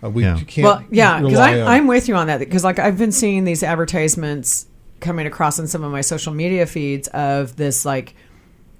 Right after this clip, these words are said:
Speaker 3: unpack your house like it's a house in a box <laughs> kind of a thing, which is, it sounds crazy, but, I mean, the, and I will tell you, younger, I think it could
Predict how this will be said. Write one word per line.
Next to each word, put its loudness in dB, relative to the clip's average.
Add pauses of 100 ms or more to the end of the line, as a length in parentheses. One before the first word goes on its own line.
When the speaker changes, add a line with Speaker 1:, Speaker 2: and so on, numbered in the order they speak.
(480)
Speaker 3:
unpack 0
your -6
house -6
like -10
it's -12
a -4
house -4
in -8
a -6
box -6 (360)
<laughs> 0
kind -2
of 0
a -6
thing, -4 (420)
which 2
is, -2
it 2
sounds 0
crazy, 2
but, 6
I 4
mean, 2
the, 2 (600)
and 2
I 4
will 4
tell 2
you, 4
younger, 2
I 2
think -2
it -4
could -2